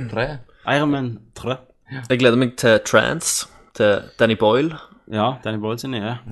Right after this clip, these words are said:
Speaker 3: Mm.
Speaker 2: Den ser fucked ut.
Speaker 3: Det er jo, eh, ja, men han, eh, han pleier alltid å lage bo-, good filmer.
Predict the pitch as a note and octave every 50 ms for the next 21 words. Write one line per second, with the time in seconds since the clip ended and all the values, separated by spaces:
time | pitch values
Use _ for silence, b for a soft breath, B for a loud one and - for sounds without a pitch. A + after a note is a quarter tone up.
0 | G#2 G#2+ A#2+ A2+ G#2 G2+ C3+ - _ _ _ - A2 G#2+ - A2 - - C3 -
1 | - - - - - - - - - - - A2 A2+ A2+ A2+ A2+ A2+ A2+ A2 G#2+
2 | G#2+ G2+ G2 F#2+ A2+ B2+ C3+ C#3+ - B2 A#2 A#2 A#2 A#2 B2 A#2+ A2+ G#2+ G#2 A2
3 | A#2 A#2+ A#2 - A#2+ G#2+ G#2 A#2+ A#2 - - - B2+ B2 A2+ G#2+ G#2+ G#2+ - _
4 | _ _ _ _ _ - - A#2 - _ _ _ - B2 A2+ A#2+ A#2 - - -
5 | G#2+ G2+ G2 G#2+ -